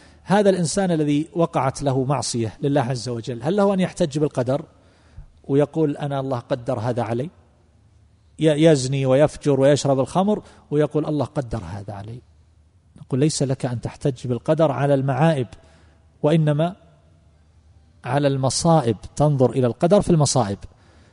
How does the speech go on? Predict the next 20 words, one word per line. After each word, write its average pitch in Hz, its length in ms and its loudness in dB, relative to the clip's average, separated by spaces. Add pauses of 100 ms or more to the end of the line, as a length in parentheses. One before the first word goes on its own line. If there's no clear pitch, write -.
(220)
وأما 185 320 6
في - 120 2
المعائب 147 440 0
فلا، 220 340 2 (1200)
وإنما 147 400 -2
عليك 135 340 -2
أن 147 260 -4 (760)
تتقي 151 440 -4
الله 120 280 -4
ما 120 80 -6
استطعت، - 560 -8 (180)
وما 131 340 -4
بدر 175 460 4
منك 202 260 0
فعليك 135 540 -2 (760)
أن 120 100 -6
تبادر 135 500 2 (720)
إلى 127 120 2
التوبة". 101 420 -2 (1300)
فالمعائب، 156 640 6